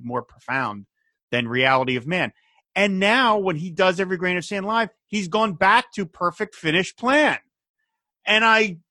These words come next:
I felt like the hairs on my arms start to tingle. I'm like, "Wow, he's, even old versions of the songs are not ever put away." He's willing to go back to it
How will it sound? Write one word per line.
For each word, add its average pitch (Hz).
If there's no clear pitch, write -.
I 202
felt 240
like 202
the 214
hairs 220
on 226
my 220
arms 285
start 196
to 170
tingle. 180
I'm 180
like, 185
"Wow, 240
he's, 285
even 294
old 277
versions 240
of 226
the 214
songs 233
are 190
not 202
ever 208
put 214
away." 208
He's 196
willing 233
to 214
go 214
back 196
to 151
it 139